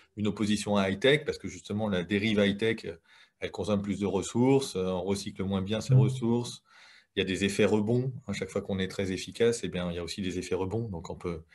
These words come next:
Speaker 1: imaginer si un jour il y a un Hyperloop entre Paris et Marseille en trente minutes, est-ce que vous croyez vraiment qu'il n'y aura pas plus de gens qui vont faire Paris-Marseille, voilà, et cetera, et cetera Et donc, pour, euh, pour, euh, lutter contre cette dérive, euh, high-tech ou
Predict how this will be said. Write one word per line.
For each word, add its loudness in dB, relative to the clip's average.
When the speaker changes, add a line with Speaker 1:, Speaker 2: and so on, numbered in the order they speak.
Speaker 1:
imaginer 0
si -4
un 0
jour -2
il 2
y 2
a 4
un 2
Hyperloop 0
entre -4
Paris 0
et 0
Marseille -2
en -6
trente -4
minutes, -2
est-ce -14
que -12
vous -8
croyez 2
vraiment 0
qu'il -10
n'y 2
aura -2
pas -2
plus -6
de 0
gens 0
qui -10
vont -6
faire 0
Paris-Marseille, -2
voilà, -8
et -20
cetera, -10
et -14
cetera -6
Et -8
donc, 0
pour, 2
euh, 4
pour, -4
euh, -2
lutter 0
contre -4
cette -8
dérive, -2
euh, 0
high-tech 0
ou -4